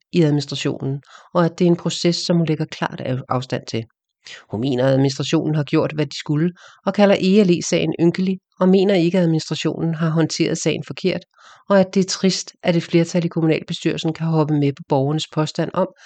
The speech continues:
at der er sket en procesfejl i administrationen.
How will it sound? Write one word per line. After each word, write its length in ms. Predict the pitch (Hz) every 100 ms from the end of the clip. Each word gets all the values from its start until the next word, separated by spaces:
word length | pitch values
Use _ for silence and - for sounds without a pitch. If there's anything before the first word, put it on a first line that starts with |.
| - - -
at 100 | 214 214
der 60 |
er 60 | 214
sket 260 | - 190
en 80 | 190
procesfejl 680 | 185 165 160 151 - 151 160
i 20 |
administrationen. 720 | 151 151 - - 120 - 123